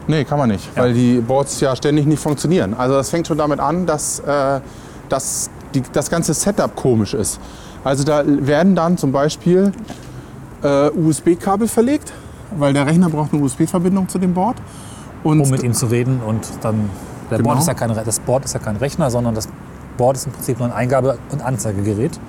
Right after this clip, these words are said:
Speaker 1: Richtig.
Speaker 2: Ja, genau.
Speaker 1: Und da-, das, das Problem, was dann daraus resultiert, ist, dass das aber, äh, Active U S B braucht.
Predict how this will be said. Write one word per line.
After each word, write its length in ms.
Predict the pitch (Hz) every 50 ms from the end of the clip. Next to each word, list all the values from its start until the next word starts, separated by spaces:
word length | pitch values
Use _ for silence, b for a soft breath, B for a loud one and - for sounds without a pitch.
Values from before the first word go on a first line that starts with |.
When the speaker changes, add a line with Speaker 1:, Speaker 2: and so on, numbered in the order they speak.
| - - 120 107
Speaker 1:
Richtig. 360 | 123 117 - - 214 202 - -
Speaker 2:
Ja, 200 | - 101 101 123 156 - - - - -
genau. 140 | - 101 92 -
Speaker 1:
Und 220 | 147 139 143 139
da-, 80 | 151 139 165
das, 200 | 151 151 143 - - - 151
das 160 | 131 151 143 -
Problem, 360 | - 151 139 139 151 165 175
was 140 | 170 170 165
dann 140 | - 160 156
daraus 380 | 160 151 151 147 156 160 -
resultiert, 520 | 165 151 147 139 143 127 - - 175 180 180
ist, 300 | 180 165 165 - - B B B B B B B -
dass 160 | 143 143 -
das 200 | - 147 135 -
aber, 380 | 151 135 139 139 131 135 -
äh, 420 | - 131 123 131 131 131 127 123 123 117 - - - - - -
Active 340 | - 175 - - - 156 120 -
U 80 | - 131
S 100 | 101 95
B 160 | - 123 107
braucht. 380 | 92 - 95 90 85 - -